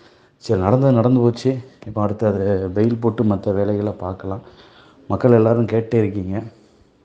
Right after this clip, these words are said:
இப்பயும் ஒண்ணும் கெட்டு போல. எல்லாரும் வந்து ஈகோவை விட்டுட்டு இந்த விஷயத்துல வந்து இறங்கி இந்த விஷயத்துல மக்களை வந்து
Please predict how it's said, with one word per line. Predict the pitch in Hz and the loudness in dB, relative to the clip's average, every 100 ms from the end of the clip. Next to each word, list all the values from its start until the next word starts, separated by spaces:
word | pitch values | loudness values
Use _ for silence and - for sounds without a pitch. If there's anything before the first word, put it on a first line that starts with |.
| _ | _
இப்பயும் | 98 - 135 | -12 0 2
ஒண்ணும் | 113 113 | 2 0
கெட்டு | 104 98 113 | -2 -6 -6
போல. | 98 98 123 - _ _ _ _ _ _ _ _ _ _ - | -4 -4 -6 -14 _ _ _ _ _ _ _ _ _ _ -10
எல்லாரும் | 92 110 147 143 | 0 2 4 2
வந்து | 143 135 | 2 2
ஈகோவை | 143 185 180 170 151 | 2 4 4 4 2
விட்டுட்டு | 107 92 120 107 107 95 - - - - - - - _ - | -2 -4 -6 -4 -6 -8 -18 -16 -16 -18 -20 -20 -20 _ -2
இந்த | 107 104 | 2 2
விஷயத்துல | 104 170 170 156 | 0 0 2 2
வந்து | 143 127 139 160 - - - - - - - _ _ - | 2 2 0 -2 -8 -18 -18 -18 -18 -20 -20 _ _ -4
இறங்கி | 104 104 113 165 160 170 156 104 - - - - | 0 4 4 2 2 2 0 -4 -16 -20 -20 -10
இந்த | 117 110 | -6 -4
விஷயத்துல | 104 139 123 143 | -2 -2 0 -2
மக்களை | 117 101 131 120 | -2 -2 -2 0
வந்து | 107 117 | 0 -4